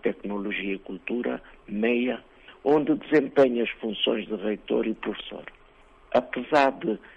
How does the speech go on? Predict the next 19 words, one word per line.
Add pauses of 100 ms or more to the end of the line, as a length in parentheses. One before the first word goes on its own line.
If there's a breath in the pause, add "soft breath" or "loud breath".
(100)
estruturalmente
artista, (520)
Leão
Lopes (400 loud breath)
tem
intensa
vida
política. (460 soft breath)
Foi
ministro
da
Cultura
e
Comunicações
do
governo
de
Cabo
Verde,